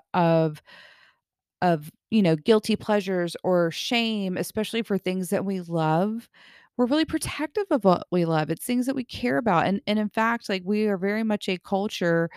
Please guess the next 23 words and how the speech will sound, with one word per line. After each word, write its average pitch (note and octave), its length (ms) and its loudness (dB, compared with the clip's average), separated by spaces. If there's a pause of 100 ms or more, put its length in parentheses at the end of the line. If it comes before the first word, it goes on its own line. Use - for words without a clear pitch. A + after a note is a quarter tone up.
(380)
of F#3 480 4
personal F#3+ 520 0
brand, D#3+ 580 0
and E3+ 140 4
we E3 100 0
all E3+ 140 4
have F3 160 -2
this F3+ 160 -2
personal F#3+ 500 0
identity, F3+ 640 0
and D#3+ 160 0
we've, E3+ 240 2 (460)
you G#3 100 2
know, F3+ 240 2
are F#3+ 140 4
you G3 140 4
a F#3 60 4
Hufflepuff G#3+ 920 0
or F3+ 220 4
a, E3 560 4
a, F#3 120 -4 (460)
a F#3 60 0
Slytherin? F3+ 680 2